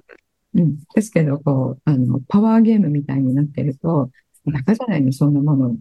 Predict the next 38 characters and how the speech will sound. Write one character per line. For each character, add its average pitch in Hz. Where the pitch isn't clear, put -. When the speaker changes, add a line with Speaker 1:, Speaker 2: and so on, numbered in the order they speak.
Speaker 1:
あ -
の、 139
正 151
直 147
に 120
言 175
う 156
か 147
ら、 113
え 113
ー、 120
こ 127
う、 -
ほ -
か -
さ 139
れ 139
る 127
ん 117
だ 135
よ」 127
み 117
た -
い -
な。 117
こ 247
れ 262
ま 254
で 156
っ 131
て 147
そ 151
う、 160
正 262
直 240
な 143
人 131
っ 139